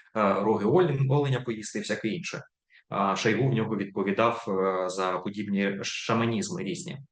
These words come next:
І от про Орешника, а, дуже непоганий розбір зробила моя колега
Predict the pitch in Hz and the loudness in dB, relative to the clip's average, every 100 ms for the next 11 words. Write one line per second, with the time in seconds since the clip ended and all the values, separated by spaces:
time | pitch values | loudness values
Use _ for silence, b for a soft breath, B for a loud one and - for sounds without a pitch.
0 | _ _ 117 151 156 156 170 240 247 143 | _ _ 0 0 2 2 4 2 0 -4
1 | - - - - _ _ _ _ - 117 | -4 -6 -6 -10 _ _ _ _ -2 4
2 | 113 110 113 - - 110 160 160 156 151 | 4 4 0 -8 -14 -2 0 6 6 8
3 | 143 139 - - 113 131 139 131 139 143 | 6 0 -8 -10 -2 0 4 4 2 2
4 | 117 117 131 208 165 107 165 147 110 131 | 2 2 2 0 0 0 2 2 2 0
5 | 127 120 165 135 127 | 0 0 2 2 0